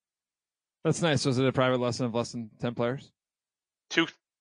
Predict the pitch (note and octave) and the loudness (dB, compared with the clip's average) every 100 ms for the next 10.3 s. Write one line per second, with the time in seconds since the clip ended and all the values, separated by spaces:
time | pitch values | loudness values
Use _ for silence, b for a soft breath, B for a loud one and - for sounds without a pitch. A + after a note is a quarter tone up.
0 | - F#3 F3+ D#3 D#3+ D#3 - - E3 D#3+ | -4 2 6 6 6 4 -4 0 0 6
1 | D3+ D3+ C#3+ C#3+ D3 D3 _ _ _ _ | 6 6 6 4 0 -12 _ _ _ _
2 | C#3 C#3 C#3 D3+ C#3 D3 C#3 C#3 C#3 C#3 | 0 2 4 4 4 4 4 6 6 4
3 | C#3 C#3 C#3 D3 D3 - _ _ _ - | 4 4 4 4 2 0 _ _ _ 2
4 | C#3+ C3+ C#3 - - _ _ _ _ _ | 6 8 6 4 -4 _ _ _ _ _
5 | _ _ _ _ _ _ _ _ _ _ | _ _ _ _ _ _ _ _ _ _
6 | _ _ _ _ _ _ C#3+ C#3+ B2+ D#3+ | _ _ _ _ _ _ -4 0 0 -2
7 | - - D3 C3+ C3+ C3 B2+ B2+ C#3+ D#3 | -6 -2 2 4 2 2 4 4 6 4
8 | C3+ - C3+ C#3 B2+ C#3 E3+ - _ - | 2 2 2 2 2 4 2 -2 _ -4
9 | D#3+ D#3 D3 C#3+ C#3+ C#3+ C3+ C3+ C3+ C#3 | 2 4 4 4 4 4 8 8 8 6
10 | D3 D3+ - | 6 4 -4